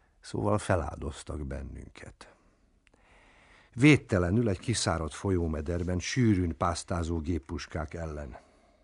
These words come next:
Öt órakor, amikor már nem volt értelme az ellenállásnak, elrendeltem a visszavonulást.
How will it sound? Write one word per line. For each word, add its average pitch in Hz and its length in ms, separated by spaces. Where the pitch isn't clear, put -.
Öt 165 240
órakor, 101 500
amikor 104 340
már 107 160
nem 127 260
volt 98 220
értelme 101 420
az 92 100
ellenállásnak, 98 840
elrendeltem 92 760
a 90 60
visszavonulást. 76 1080